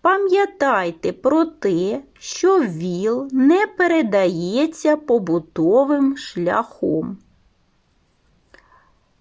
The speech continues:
Як проявляється захворювання?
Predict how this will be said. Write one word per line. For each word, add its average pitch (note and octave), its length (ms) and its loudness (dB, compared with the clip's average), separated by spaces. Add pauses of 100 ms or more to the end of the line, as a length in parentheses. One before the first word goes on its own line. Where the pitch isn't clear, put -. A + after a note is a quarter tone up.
(100)
Як G4+ 520 2
проявляється D#4+ 1300 2
захворювання? F3+ 1400 -2